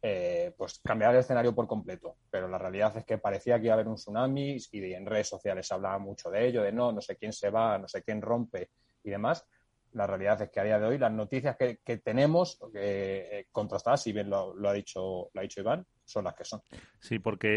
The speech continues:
Speaker 2: eh, en chicas, además, yo creo que la estabilidad de las cuatro primeras, eh, hace, pues, cada vez más difícil que las otras cuatro rompan, teniendo en cuenta, además, que una de ellas es las gemelas, que esa,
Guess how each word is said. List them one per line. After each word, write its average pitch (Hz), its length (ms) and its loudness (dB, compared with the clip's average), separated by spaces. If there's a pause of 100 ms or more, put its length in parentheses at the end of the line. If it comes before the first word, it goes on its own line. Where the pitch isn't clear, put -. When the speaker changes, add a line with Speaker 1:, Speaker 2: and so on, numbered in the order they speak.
Speaker 2:
eh, 110 500 0
en 110 120 -4
chicas, 131 420 2
además, 123 380 4
yo 123 80 4
creo 123 160 2
que 123 100 2
la 113 80 4
estabilidad 110 640 2
de 123 80 4
las 123 220 2
cuatro 123 340 2
primeras, 127 480 2 (420)
eh, 104 720 0
hace, 123 720 4
pues, 113 180 0
cada 113 200 6
vez 117 120 2
más 117 160 4
difícil 123 420 0
que 123 120 2
las 104 300 0
otras 107 320 -4
cuatro 113 540 6
rompan, 123 340 6
teniendo 113 240 0
en 107 60 -2
cuenta, 117 220 4
además, 117 260 4
que 120 80 -2
una 113 140 2
de 113 80 4
ellas 107 200 2
es 104 80 0
las 95 120 -2
gemelas, 104 440 0
que 104 100 -6
esa, 92 340 0